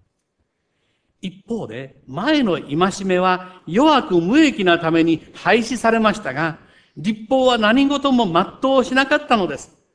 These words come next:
他方で、さらに優れた希望が導き入れられました。私たちはこれによって神に近づくのです。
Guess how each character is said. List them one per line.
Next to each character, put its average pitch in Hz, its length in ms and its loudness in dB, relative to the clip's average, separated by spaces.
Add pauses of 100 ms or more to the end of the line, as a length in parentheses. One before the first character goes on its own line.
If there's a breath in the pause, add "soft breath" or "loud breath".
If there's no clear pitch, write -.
(340)
他 - 140 -12
方 156 240 -2
で、 160 380 -6
さ 196 140 -6
ら 180 100 4
に 170 200 2
優 180 160 -2
れ 185 120 0
た 175 120 -2
希 170 140 -12
望 180 220 0
が 185 340 -2
導 180 380 -6
き - 120 -8
入 139 120 -6
れ 151 100 0
ら 165 140 -2
れ 175 80 0
ま 175 120 -2
し - 60 -12
た。 - 120 -20 (440 soft breath)
私 190 320 -2
た 190 80 0
ち 196 120 -4
は 165 100 0
こ 196 160 0
れ 311 100 0
に 320 140 0
よ 294 100 0
っ - 180 -12
て 269 120 -8
神 220 280 -2
に 202 380 -2
近 - 240 -8
づ 165 180 -8
く - 140 -6
の 139 160 -4
で 117 120 -14
す。 - 220 -20